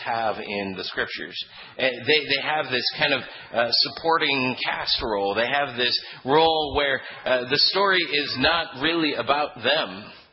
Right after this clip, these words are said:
The story is about Jesus. And yet they get to be in the frame. They get to be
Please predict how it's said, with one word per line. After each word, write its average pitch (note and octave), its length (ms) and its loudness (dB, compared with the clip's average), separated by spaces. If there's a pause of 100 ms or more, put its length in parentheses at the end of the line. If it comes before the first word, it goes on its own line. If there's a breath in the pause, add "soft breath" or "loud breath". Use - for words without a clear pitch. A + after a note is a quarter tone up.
(340 soft breath)
The A#2 80 -4
story F3 400 2
is B2+ 180 -2
about A2+ 280 0
Jesus. D3+ 540 -2 (560 loud breath)
And D#3 140 4
yet C#3 280 0
they D3+ 80 4
get E3 520 -2
to A2+ 80 -6
be D3+ 440 -2
in C3+ 160 2
the B2+ 160 0
frame. F#2 560 0
They A2+ 60 4
get C3+ 360 -2
to A#2 60 -8
be C3+ 260 0